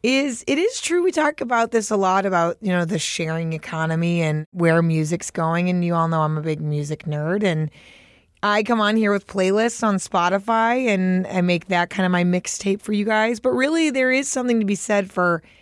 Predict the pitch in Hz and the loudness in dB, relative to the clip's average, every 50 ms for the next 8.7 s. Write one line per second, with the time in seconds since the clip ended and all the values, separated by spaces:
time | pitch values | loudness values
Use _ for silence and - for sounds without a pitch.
0 | _ _ _ - - 208 214 214 220 214 196 190 170 - - - 208 196 202 190 | _ _ _ -6 -2 0 0 2 2 0 0 0 -2 -4 -4 -2 -2 -2 -2 -2
1 | 185 190 185 175 175 170 170 165 165 165 165 170 - 185 170 160 160 165 170 175 | -2 0 2 2 4 4 4 2 2 0 -2 -2 -2 -2 -2 0 0 0 0 0
2 | 175 170 - 185 180 156 - 170 165 175 180 170 170 160 151 - - - 170 170 | 0 0 -2 -2 -2 -2 -2 -4 -4 -2 -2 -2 -2 -2 -4 -6 -6 -4 -2 0
3 | 160 160 160 160 160 160 156 160 156 151 156 151 - - - - - _ _ - | 0 2 2 2 2 2 0 0 -2 -2 -2 -4 -6 -10 -20 -20 -20 _ _ -4
4 | - 185 180 170 170 165 175 170 170 165 160 151 - 180 175 170 165 175 196 180 | -2 0 2 2 0 0 0 2 2 0 0 -2 -2 0 2 2 2 2 2 0
5 | 175 170 185 180 170 170 - 190 175 170 - - 175 165 165 151 147 185 170 165 | 0 2 2 2 0 0 2 0 0 0 0 -2 -2 -2 -2 0 0 0 2 2
6 | 160 156 151 - - - 180 170 165 165 160 156 156 151 156 151 160 151 151 147 | 2 0 0 -2 -6 -6 -2 0 0 2 2 2 2 0 0 0 -2 -2 -2 -2
7 | 151 147 147 147 151 151 147 - - _ _ - - 196 - - 165 160 - 196 | -2 -4 -4 -4 -4 -4 -6 -8 -12 _ _ -12 -8 -8 -6 -6 -6 -4 -4 -2
8 | 175 156 156 165 165 170 180 170 - - - - - - | -2 -2 -2 -4 -6 -6 -4 -6 -6 -6 -6 -10 -10 -12